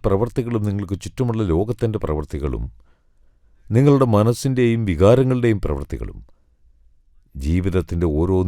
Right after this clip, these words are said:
നിമിഷവും നിങ്ങളെ ബാധിക്കുകയാണെങ്കിൽ, അപ്പോൾ പലതരത്തിലും നിങ്ങൾ സ്വയം തളർത്തുകയാണ്. കാരണം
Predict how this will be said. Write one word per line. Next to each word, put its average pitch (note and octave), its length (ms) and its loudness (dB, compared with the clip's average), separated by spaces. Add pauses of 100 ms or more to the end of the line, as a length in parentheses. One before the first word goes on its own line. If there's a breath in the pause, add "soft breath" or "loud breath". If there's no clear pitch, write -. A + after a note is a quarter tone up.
നിമിഷവും G2 520 -2
നിങ്ങളെ E2+ 300 -2
ബാധിക്കുകയാണെങ്കിൽ, C#2+ 880 -2 (920)
അപ്പോൾ D2 360 -4 (1400)
പലതരത്തിലും A#2+ 760 2
നിങ്ങൾ F2 180 -2 (100)
സ്വയം A#2+ 300 0 (100)
തളർത്തുകയാണ്. C2 760 -6 (600)
കാരണം C2 400 -4